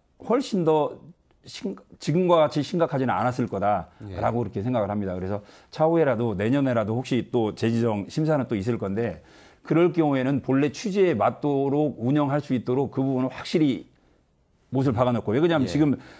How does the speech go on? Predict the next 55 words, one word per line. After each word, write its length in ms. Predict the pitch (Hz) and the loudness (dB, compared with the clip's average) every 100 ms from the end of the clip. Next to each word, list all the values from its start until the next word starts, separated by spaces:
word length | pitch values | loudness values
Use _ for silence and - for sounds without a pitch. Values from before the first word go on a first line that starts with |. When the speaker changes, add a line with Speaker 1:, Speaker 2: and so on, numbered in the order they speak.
| - | -20
Speaker 1:
뭐 460 | - 107 120 117 101 | -4 2 2 2 -2
지정하냐 720 | - 143 147 135 123 165 175 | -2 2 4 4 2 2 2
안 140 | 120 113 | 2 2
하냐는 400 | 127 117 110 98 | 2 0 -2 -2
과거 260 | - 120 | 0 2
오 180 | 110 113 | 2 2
년을 220 | 147 151 | 2 2
평가한 360 | 120 127 127 117 | 2 2 2 2
거지 260 | 107 101 107 | 0 -2 0
미래 220 | 113 156 | 2 2
Speaker 2:
예. 100 | 127 | 2
Speaker 1:
오 60 | |
년을 220 | 127 131 107 | 0 0 0
평가하는 380 | 147 156 135 | 0 2 0
게 60 | 110 | 0
아니란 300 | 85 113 131 | -2 0 0
말입니다. 420 | 110 95 82 107 | 0 -4 -4 -4
그래서 280 | 160 95 113 | -4 -4 -6
Speaker 2:
예. 80 | 107 120 - | -6 -14 -14
Speaker 1:
앞으로 220 | - 123 143 | -6 -2 0
미래 220 | 127 160 | 2 2
오 160 | 135 | 2
년은 380 | 123 127 151 117 | 0 2 0 2
요게 260 | 110 156 190 | 2 2 4
아니면 560 | 139 123 127 165 196 - | 2 2 2 0 -2 -4
너희들 260 | 120 135 | -2 0
Speaker 2:
예. 40 | 135 | 0
Speaker 1:
같은 220 | 120 120 | -2 -2
경우 140 | 117 | -2
운영하지 280 | 113 123 117 | -2 -2 -2
못하도록 540 | 107 107 123 107 113 - | -4 -4 -2 -2 -4 -4
하겠다라고 760 | 127 123 120 101 107 113 107 - - - - | -4 0 0 2 0 0 -4 -10 -20 -20 -20
교육부에서 500 | _ 113 113 110 110 101 _ _ | _ -4 -2 -2 -4 -6 _ _
Speaker 2:
알겠습니다. 320 | 117 95 87 101 | -18 -14 -4 -2
Speaker 1:
앞으로라도 360 | 110 120 110 | 0 -2 -2
정확하게 300 | - 104 101 | -4 -6 -4
못을 320 | 95 107 135 | -2 0 0
Speaker 2:
예. 40 | 123 | 0
Speaker 1:
박아야 260 | 101 117 | 0 0
되지 180 | 107 95 | -2 -4
않나. 320 | 92 90 95 | -4 -2 -4
Speaker 2:
예. 120 | 92 82 | -4 -4
Speaker 1:
상상고도 540 | 156 202 185 175 175 | -2 0 2 0 -2
쉽게 260 | - - 214 | -10 -4 -2
끝날 380 | 208 214 196 | 0 2 2
문제는 300 | 170 135 151 | 2 2 2
아니라고 360 | 98 113 143 127 | 2 2 2 2
생각을 300 | 131 139 123 | 0 2 2
하거든요. 320 | 110 101 104 | 0 -2 -4
법적으로라도. 580 | 123 110 104 117 104 92 | -4 -4 -2 -2 -2 -2
Speaker 2:
아, 40 | 110 | -6
알겠습니다. 400 | 85 - 80 101 | -8 -12 -8 -6
Speaker 1:
그래서 120 | 80 | -2
Speaker 2:
예. 60 | |
Speaker 1:
차후에라도 640 | 113 165 160 131 117 208 | 0 2 4 2 0 -2